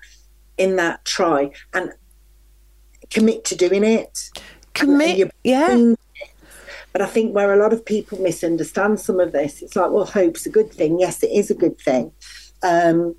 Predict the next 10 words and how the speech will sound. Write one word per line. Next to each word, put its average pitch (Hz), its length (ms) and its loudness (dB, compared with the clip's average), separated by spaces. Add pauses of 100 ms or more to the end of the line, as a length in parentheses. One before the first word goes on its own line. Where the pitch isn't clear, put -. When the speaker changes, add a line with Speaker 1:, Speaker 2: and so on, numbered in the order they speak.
(720)
Speaker 1:
but - 680 -2 (480)
you're, 175 420 0 (300)
like 151 240 0
you've 254 180 -8
said, 214 360 -4
you're 170 120 2
setting 180 600 -4
your 170 360 2
brain 185 380 -2
pattern 151 560 -4